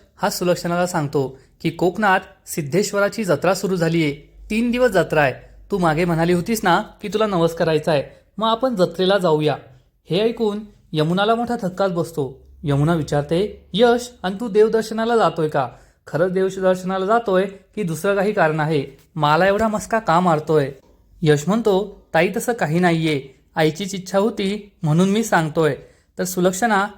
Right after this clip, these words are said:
ही सुद्धा यमुनाला गप्प बसायला सांगते. तेवढ्यात आबा हे यशला आठवण करून देतात की आपण जे नवीन प्रॉडक्ट लाँच केलंय त्याची टॅगलाईन ठरवण्यासाठी उद्या आपल्या ऑफिसमध्ये एक महत्त्वाची मीटिंग आहे, त्या मीटिंगला तुला हजर राहायला हवं. यश आबांजवळ येतो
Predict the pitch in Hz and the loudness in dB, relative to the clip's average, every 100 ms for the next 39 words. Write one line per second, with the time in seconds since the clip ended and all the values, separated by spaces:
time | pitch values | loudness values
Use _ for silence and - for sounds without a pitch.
0 | - 220 220 214 226 208 208 208 214 175 | -8 -6 -4 2 2 2 0 0 2 0
1 | - 180 180 180 180 175 151 151 135 127 | 0 0 2 0 0 0 -2 -2 -4 -6
2 | - _ _ _ 151 147 175 160 196 180 | -20 _ _ _ 2 4 2 2 2 2
3 | 175 180 - _ - 220 196 190 220 175 | 2 -2 -16 _ 0 2 2 2 0 0
4 | 160 190 196 185 185 156 156 135 - - | 0 -2 0 0 0 -2 -2 -4 -6 -20
5 | _ 180 170 185 190 208 175 165 202 185 | _ 2 2 2 -2 0 2 2 0 0
6 | 180 196 170 151 - 165 156 151 135 - | 0 0 2 2 0 -2 0 0 -2 -12
7 | _ - 190 233 - 185 170 196 214 190 | _ -6 -4 -4 0 0 2 0 0 -2
8 | 196 202 208 254 208 220 - - - 190 | -2 -2 -2 0 0 -2 -4 -16 -8 0
9 | 226 214 226 220 185 196 220 220 233 196 | 2 2 2 2 2 -2 -2 -2 0 0
10 | 180 190 185 214 175 180 170 165 170 - | 0 0 -2 -2 0 0 0 2 -2 -4
11 | - - _ - 208 208 190 208 226 233 | -14 -20 _ -2 0 0 -2 0 0 2
12 | 226 180 170 202 175 156 160 151 147 139 | 0 2 0 2 2 0 -2 0 0 -2
13 | - - _ 180 226 214 214 - _ - | -10 -20 _ 0 2 2 -2 -14 _ -4
14 | 156 185 214 214 214 185 165 147 - | 0 0 2 4 4 2 -2 -6 -10